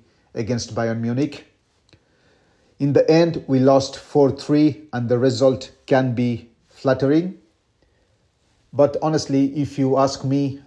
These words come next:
I, I think we did start the game quite well. For the first twenty-five minutes, I think we were the better side. But then, as soon as we concede, we had the same failings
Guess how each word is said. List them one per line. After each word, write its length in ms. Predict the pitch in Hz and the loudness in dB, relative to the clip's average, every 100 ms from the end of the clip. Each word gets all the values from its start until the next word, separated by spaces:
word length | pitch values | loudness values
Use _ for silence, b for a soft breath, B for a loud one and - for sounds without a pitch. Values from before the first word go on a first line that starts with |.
| - | -8
I, 220 | 113 131 | -2 -2
I 20 | |
think 380 | 127 - 156 120 | -2 -2 -2 -2
we 120 | 123 | -4
did 300 | 110 139 135 | 0 0 0
start 440 | - - 135 120 | -8 -2 -2 0
the 80 | 113 | -2
game 340 | 104 131 127 123 - | 0 2 0 -4 -12
quite 380 | - 143 135 - | -2 0 0 -2
well. 240 | 117 151 185 - _ | -2 -2 -6 -14 _
For 120 | - | -10
the 80 | 113 | -8
first 540 | 107 - 135 - - - | -6 -4 -4 -4 -12 -8
twenty-five 560 | 135 120 - 131 123 | -4 -4 -4 -2 -2
minutes, 400 | 123 131 127 - - | -2 -2 -2 -6 -8
I 80 | 139 | -8
think 320 | - 135 - | -4 -6 -4
we 180 | 127 131 | 0 0
were 140 | 117 | 0
the 160 | 107 110 | -2 -2
better 340 | 117 127 113 | -2 -2 -4
side. 480 | - - 131 160 - - _ _ _ _ _ _ _ | -6 -2 0 0 -4 -18 _ _ _ _ _ _ _
But 220 | 127 110 | -8 -4
then, 380 | 110 135 135 127 _ _ _ _ _ - | 2 2 2 -8 _ _ _ _ _ -10
as 140 | 131 - | -8 -4
soon 160 | 135 | -2
as 160 | 123 113 | -2 -4
we 80 | 120 | -4
concede, 640 | 131 123 - 143 131 104 - _ _ _ | -6 -6 0 0 0 -4 -14 _ _ _
we 140 | 123 120 | -6 -4
had 180 | 120 | -2
the 60 | 110 | -4
same 320 | - 135 127 | -4 -2 -2
failings 680 | 120 123 120 120 117 - - | -2 -2 0 -2 -6 -10 -14